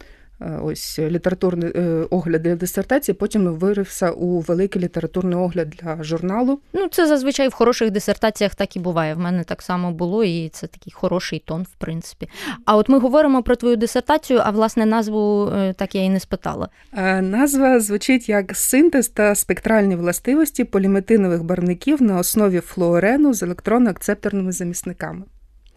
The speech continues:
Speaker 2: Дуже інформативно для слухачів, я думаю, але,
Speaker 1: Е.
Speaker 2: е, на-, насправді головну ідею ми вже зрозуміли, що ти
Speaker 1: Ну, є, є жарт, що я в цьому розумію тільки слово "синтез".
Speaker 2: <laughs> Х-,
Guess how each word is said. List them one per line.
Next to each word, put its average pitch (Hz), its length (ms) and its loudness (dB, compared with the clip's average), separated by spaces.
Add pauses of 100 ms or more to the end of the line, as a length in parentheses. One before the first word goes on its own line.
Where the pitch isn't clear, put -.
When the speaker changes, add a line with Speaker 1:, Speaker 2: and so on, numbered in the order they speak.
(300)
Speaker 2:
Дуже 226 300 2
інформативно 190 800 0
для 185 140 -4
слухачів, 277 520 -2
я 294 140 2
думаю, 240 260 4
але, 214 340 4
Speaker 1:
Е. 208 180 -2
Speaker 2:
е, 208 240 0
на-, 208 220 0
насправді 208 840 0
головну 196 520 2
ідею 208 360 2
ми 190 140 -2
вже 190 200 -4
зрозуміли, 180 580 -6
що - 260 -14
ти 240 80 4
Speaker 1:
Ну, 233 220 4
є, 220 260 0
є 233 280 6
жарт, 269 300 4
що - 160 0
я 226 140 6
в 240 60 -2
цьому 240 300 2
розумію 208 360 2
тільки - 220 -6
слово 202 300 4
"синтез". - 520 2 (160)
Speaker 2:
<laughs> - 240 0 (840)
Х-, - 200 -8